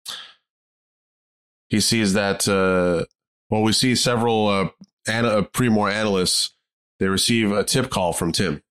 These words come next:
Uh, and based on the call, the team checks on Cassian's records, and they see all his crimes, you know, destroying Imperial property, assaulting an Imperial officer, you know, uh, and, and Cyril seeing all this, and he's just, like,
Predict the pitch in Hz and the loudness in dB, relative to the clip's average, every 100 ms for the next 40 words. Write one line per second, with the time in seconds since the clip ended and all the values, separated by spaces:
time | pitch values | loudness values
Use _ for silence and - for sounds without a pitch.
0 | _ _ _ _ - _ _ _ - 92 | _ _ _ _ -20 _ _ _ -4 -2
1 | 90 87 92 107 107 104 92 87 98 107 | 0 0 0 0 0 0 -2 -2 -2 0
2 | 98 - 104 92 104 95 - 92 90 87 | -2 0 0 0 -2 -2 -2 0 0 -2
3 | 92 _ - 87 90 98 95 90 101 101 | -6 _ -4 -2 0 0 0 -2 -2 -2
4 | 92 - - _ _ _ _ - 85 85 | -2 -4 -8 _ _ _ _ -6 -4 -2
5 | 82 82 87 - 98 90 92 - - 101 | -2 0 0 0 0 0 0 -2 -2 -2
6 | 95 92 92 90 - - - _ _ _ | -2 -2 -2 0 -2 -4 -8 _ _ _
7 | _ _ 90 90 85 - 107 101 98 95 | _ _ -2 0 0 0 0 0 0 -2
8 | 85 104 104 101 - 104 95 98 95 95 | -2 0 0 -2 -2 -2 0 0 0 0
9 | 92 92 - 92 87 98 92 92 87 98 | 0 0 0 -2 0 -2 0 -2 -2 -2
10 | 90 90 87 92 - 87 87 87 _ _ | 0 -2 -2 -2 0 0 -2 -4 _ _
11 | _ _ _ _ - 90 87 87 85 85 | _ _ _ _ -4 -2 0 0 0 0
12 | 82 80 - 85 85 87 - 107 98 92 | 0 0 0 -2 0 -2 0 0 0 0
13 | 85 98 95 90 87 82 87 85 92 80 | 0 0 0 0 -2 0 0 0 0 0
14 | 82 78 82 - 80 | 0 0 -2 0 -2